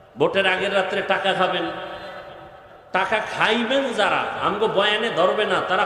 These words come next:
কম খাবেন না, আমার অনুরোধ। জনমের মতো টাকা খাবেন, ভোটটা দিবেন ইসলামের পক্ষে। কারণ এই বাংলাদেশে কোনো মায়ের সন্তান বাবার টাকায় মাস্তানি করতে পারে না।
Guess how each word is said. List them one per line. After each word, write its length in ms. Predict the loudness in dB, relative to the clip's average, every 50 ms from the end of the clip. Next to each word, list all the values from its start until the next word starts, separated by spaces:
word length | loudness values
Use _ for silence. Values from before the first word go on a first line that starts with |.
| 0 0
কম 240 | 0 0 0 0 0
খাবেন 280 | 0 0 0 2 2 0
না, 160 | 0 0 0
আমার 240 | 0 0 2 2 4
অনুরোধ। 560 | 4 4 4 4 4 4 2 0 -2 -4 -6 -8 -8 -8 -10 -10 -10 -10 -12 -12 -12 -12 -10 -10 -10 -10 -10 -10 -10 -12 -10 -10 -6 0
জনমের 500 | 2 2 4 4 2 2 2 4 4 4
মতো 240 | 4 2 2 2 2
টাকা 340 | 2 2 2 2 2 0 0
খাবেন, 380 | 2 2 2 2 2 0 0 0
ভোটটা 380 | 0 0 0 0 2 0 0
দিবেন 320 | 0 0 -2 -2 0 0 0
ইসলামের 440 | -2 -4 -2 -2 -2 0 2 2 2 2
পক্ষে। 360 | 2 2 2 0 0 0 0 0 0 2 2 4 4 4 4 4 4 2 2 2 2 2 2 2 2 2 0 0 0 0 0 0 2 2 2 0 0 -4 -6 -8 -8 -8 -10 -10 -12 -12 -12 -12 -12 -12 -12 -12 -14 -16 -16 -18 -18 -18 -18 -10 -2
কারণ 260 | 0 0 2 2 2
এই 80 | 2 2
বাংলাদেশে 640 | 2 2 0 0 0 2 0 0 2 0 0 -2 -2
কোনো 220 | 0 2 2 2
মায়ের 360 | 2 2 2 4 4 2 2
সন্তান 520 | 0 0 0 0 0 0 2 2 2 2 0 0
বাবার 260 | 2 2 2 2 0 0 0 0
টাকায় 260 | 0 0 0 0 0
মাস্তানি 420 | 0 0 -2 -2 0 0 0 2 2
করতে 320 | 2 2 2 2 2 2
পারে 220 | 2 2 2 2
না। 160 | 0 0 -2